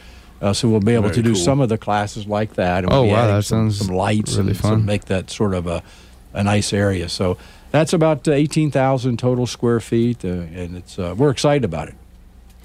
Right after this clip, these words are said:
Speaker 3: I know, it sounds not only, uh, a great expansion, but a lot of top-of-the-line stuff going into that work. Uh,
Speaker 2: Yes, the, the U M Wellness Center is definitely beefed up and, uh, and souped up and made,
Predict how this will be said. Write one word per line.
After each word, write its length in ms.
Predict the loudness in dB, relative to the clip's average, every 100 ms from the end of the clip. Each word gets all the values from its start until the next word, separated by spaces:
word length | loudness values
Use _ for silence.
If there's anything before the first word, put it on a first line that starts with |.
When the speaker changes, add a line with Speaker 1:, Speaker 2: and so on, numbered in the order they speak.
| -2
Speaker 3:
I 60 |
know, 260 | 2 4 2
it 100 | 0
sounds 440 | 0 2 2 0
not 200 | 0 2
only, 420 | 2 2 2 0 0
uh, 240 | -2 0
a 40 | 0
great 220 | 2 2
expansion, 540 | 0 0 0 2 2
but 180 | 2 0
a 120 | 0 0
lot 180 | 2
of 100 | 0
top-of-the-line 640 | 0 -2 0 0 2 2 0
stuff 320 | 0 -2 -2
going 220 | 0 2
into 220 | 2 0
that 180 | -2 0
work. 340 | 2 2 0 -8 -20 -20 -20 -20 -8 -2
Uh, 160 | 2
Speaker 2:
Yes, 220 | 2 0 0
the, 400 | 0 2 2 0
the 100 | 0
U 340 | 2 2 4 4
M 340 | 4 2 0
Wellness 380 | 0 0 0 0
Center 240 | -2 0 0
is 120 | -2
definitely 400 | -2 -2 0 0
beefed 420 | 0 -2 -2 0
up 260 | 2 2 -2 -6
and, 420 | 0 2 2 2
uh, 320 | 0 -2 -4 -6
and 180 | -6 -4
souped 460 | -4 -2 -2 0
up 240 | 0 0 -2
and 300 | -2 2 2
made, 380 | 2 0 -2